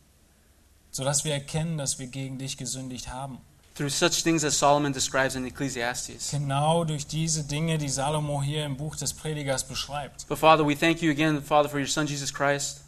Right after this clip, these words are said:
Speaker 1: Und so danken wir dir einmal mehr für deinen Sohn Jesus Christus,
Speaker 2: that we're able to stand before you righteous and perfect.
Speaker 1: dass wir jetzt vor dir stehen dürfen, gerecht gesprochen und vollkommen.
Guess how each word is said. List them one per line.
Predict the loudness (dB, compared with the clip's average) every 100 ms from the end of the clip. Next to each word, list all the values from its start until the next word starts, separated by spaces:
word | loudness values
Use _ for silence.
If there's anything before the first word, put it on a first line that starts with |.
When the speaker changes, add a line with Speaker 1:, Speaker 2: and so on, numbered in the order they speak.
| -16
Speaker 1:
Und | -12 -8
so | 0
danken | 2 2 -2
wir | -4
dir | -4
einmal | -4 -4 -4
mehr | -2 -2
für | -4 -6
deinen | -6 -4
Sohn | -4 -4 -6
Jesus | -6 -6 -6
Christus, | -6 -6 -2
Speaker 2:
that | 2
we're | 6 6
able | 6 2
to | 0
stand | 2 2 2
before | 0 0 2
you | 0 -6 -2
righteous | 6 6 6 -2 -6 -10 -18 -14
and | -6
perfect. | -6 -6 -10 -20 _ _ _ _ -16
Speaker 1:
dass | -6 -4 -2
wir | -2
jetzt | -2 -4
vor | -4 -4 -4
dir | -4
stehen | -6 -6 -6 -6
dürfen, | -4 -6 -6 -8 -10 -12 -16
gerecht | -12 -10 -8 -8 -10
gesprochen | -10 -8 -8 -10 -10 -10
und | -10
vollkommen. | -10 -12 -12 -16 -16